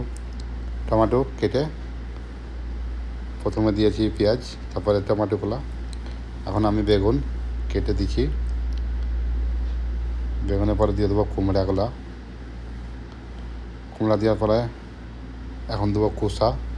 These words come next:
এটা একটা সবজি ভালো কুসা। এখন দেবো আলু, আলু দেওয়ার পরে এখন দিয়ে দেবো চিকেন মুরগি। আমি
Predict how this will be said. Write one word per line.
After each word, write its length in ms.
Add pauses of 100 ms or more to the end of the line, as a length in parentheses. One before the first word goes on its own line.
(1900)
এটা 180
একটা 140 (100)
সবজি 280 (100)
ভালো 180 (500)
কুসা। 280 (460)
এখন 200
দেবো 200
আলু, 140 (4000)
আলু 200
দেওয়ার 200
পরে 160 (680)
এখন 160 (120)
দিয়ে 180
দেবো 160 (1200)
চিকেন 300 (360)
মুরগি। 280 (480)
আমি 120